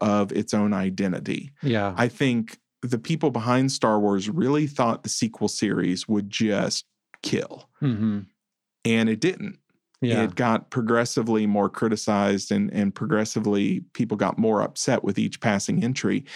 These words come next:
Speaker 1: And so I feel like the T V series are a response to a negative outcry. Whereas in the M C U, it's like this response to a positive outcry. "We love the M C U. Okay,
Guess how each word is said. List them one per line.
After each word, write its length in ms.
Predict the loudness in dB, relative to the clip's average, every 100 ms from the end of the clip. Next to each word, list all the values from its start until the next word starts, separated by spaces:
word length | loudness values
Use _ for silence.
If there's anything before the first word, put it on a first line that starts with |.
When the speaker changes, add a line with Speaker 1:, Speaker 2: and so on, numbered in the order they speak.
| -16 -4
Speaker 1:
And 120 | -2
so 100 | 2
I 80 | 2
feel 240 | 2 2 2
like 220 | 2 2
the 100 | -4
T 280 | -2 -2 0
V 140 | 0
series 540 | 0 0 2 2 2
are 120 | 2 2
a 100 | 2
response 720 | 0 -2 -2 2 2 2 -2
to 520 | -2 0 2 2 0 -6 -20 -8
a 80 | -2
negative 440 | 2 2 2 2
outcry. 560 | 0 -2 -4 -4 -4 -10 -16 _ -20 -20 _ -2
Whereas 400 | 2 4 2 2
in 80 | 2
the 140 | 2
M 100 | 0
C 200 | 0 0
U, 160 | 2 2
it's 180 | 2
like 240 | 2 2 2
this 280 | 0 0 0
response 520 | -2 0 2 2 0
to 100 | -2
a 60 |
positive 440 | 0 2 2 2 0
outcry. 360 | 0 -2 -4 0
"We 160 | 0
love 240 | 0 0 0
the 160 | 0
M 140 | 0 -2
C 160 | 0
U. 140 | 0 2
Okay, 500 | 0 0 0 0